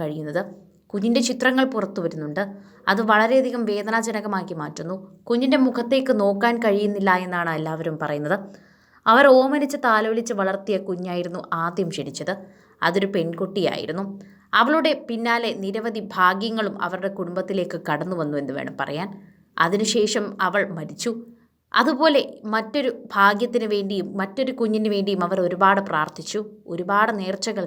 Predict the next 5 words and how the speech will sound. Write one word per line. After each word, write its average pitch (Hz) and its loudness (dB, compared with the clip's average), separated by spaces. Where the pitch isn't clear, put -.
നേർന്നു. 160 -8
അങ്ങനെ 302 4
ലഭിച്ചതായിരുന്നു 196 -2
ഈ 233 4
കുഞ്ഞിനെ. 160 -2